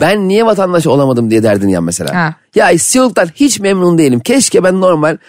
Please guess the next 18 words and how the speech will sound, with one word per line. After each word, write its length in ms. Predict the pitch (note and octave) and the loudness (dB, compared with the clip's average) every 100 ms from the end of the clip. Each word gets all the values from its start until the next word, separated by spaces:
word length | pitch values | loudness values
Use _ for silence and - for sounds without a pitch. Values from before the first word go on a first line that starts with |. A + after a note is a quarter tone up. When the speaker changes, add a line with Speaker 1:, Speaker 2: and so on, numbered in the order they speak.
| _ - | _ -4
Speaker 1:
sekiz 320 | - E3+ D#3 | -2 0 0
beş 120 | D#3+ | 0
çalışsam." 440 | - D3+ - C#3 A#2 _ _ | 0 -2 0 -2 -4 _ _
desen 440 | - D3 A#3 C#4 - - | -10 -4 -2 -2 -4 -4
bana 220 | F3 G3+ | 0 2
bunu 100 | G#3+ | 2
anlat. 460 | G#3 G3 C#3 - - - | 2 2 0 -4 -10 -4
Speaker 2:
Evet. 280 | E3 D3 - _ _ | -4 -4 -12 _ _
Speaker 1:
Kalkmışım 500 | C4+ A3+ - C#3+ A3 | -4 -2 -4 -4 0
ben 140 | A#3+ A#3+ | 0 2
zaten 320 | C4 G3+ E3 - | 0 0 -4 -2
mesela 300 | E3 G3 G#3 | 0 0 0
diyor 120 | B3 | 0
ki... 180 | D#3 G#2 _ _ _ _ _ _ _ - - - - | 0 -4 _ _ _ _ _ _ _ -20 -20 -14 -6
e, 80 | B2+ | -2
işte 240 | C#3 D#3+ | -2 0
diyor 220 | D#3 D#3 - _ | 2 2 -2 _
bazı 460 | - A#2 B2+ C3+ C#3 | -2 0 0 0 -2